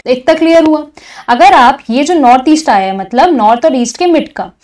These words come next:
इसका भी mid निकाल लेते हैं। तो देखिए, यहाँ से यहाँ तक का कितना angle था, फ़ोर्टी फ़ाइव degree। तो इसका mid का angle कितना हो जाएगा, फ़ोर्टी फ़ाइव by two हो जाएगा, हो जाएगा। तो इसको आप क्या बोलते हो,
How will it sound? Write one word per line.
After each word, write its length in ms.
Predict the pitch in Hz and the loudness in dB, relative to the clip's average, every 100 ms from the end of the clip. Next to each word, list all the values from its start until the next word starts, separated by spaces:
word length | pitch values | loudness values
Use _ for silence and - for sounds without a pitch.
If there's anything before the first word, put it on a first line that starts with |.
| - - - | -20 -14 -8
इसका 280 | 277 - 427 | -6 -2 0
भी 80 | 427 | 2
mid 160 | 392 339 | 2 2
निकाल 300 | 370 359 349 | 2 4 4
लेते 300 | 339 320 302 | 2 -2 -4
हैं। 180 | 294 311 | -4 -6
तो 380 | - _ _ - | -10 _ _ -4
देखिए, 240 | 302 330 | -2 -2
यहाँ 300 | 285 240 262 | -4 -4 -4
से 120 | 302 | -2
यहाँ 120 | 339 | -2
तक 140 | 330 349 | -2 -6
का 60 | 302 | -6
कितना 300 | 339 - 349 | -8 -2 -2
angle 220 | 330 339 | 0 0
था, 120 | 359 | -2
फ़ोर्टी 280 | 359 226 220 | -2 -4 -4
फ़ाइव 180 | 269 294 | -4 -4
degree। 260 | 277 269 285 | -4 -4 -4
तो 80 | 294 | -4
इसका 340 | 247 247 - | -4 -2 0
mid 240 | 302 233 226 | 2 0 -2
का 180 | 359 | -2
angle 200 | 349 339 | 0 0
कितना 280 | 339 349 349 | -2 -2 2
हो 80 | 349 | 2
जाएगा, 260 | 339 330 359 | 2 2 0
फ़ोर्टी 360 | 349 226 226 | 0 -2 0
फ़ाइव 260 | 311 320 294 | -2 0 2
by 140 | 320 311 320 | 2 0 0
two 160 | 285 | 0
हो 80 | 311 | 0
जाएगा, 400 | 311 320 320 311 311 _ _ _ - | 2 0 0 -6 -10 _ _ _ -6
हो 60 | |
जाएगा। 340 | 262 330 330 349 349 - - | 0 2 2 0 -8 -20 -10
तो 60 | 349 | -8
इसको 240 | - - | -6 0
आप 140 | 427 440 | 0 2
क्या 120 | 349 | 0
बोलते 360 | 277 254 226 254 | 2 0 0 0
हो, 180 | 262 | 0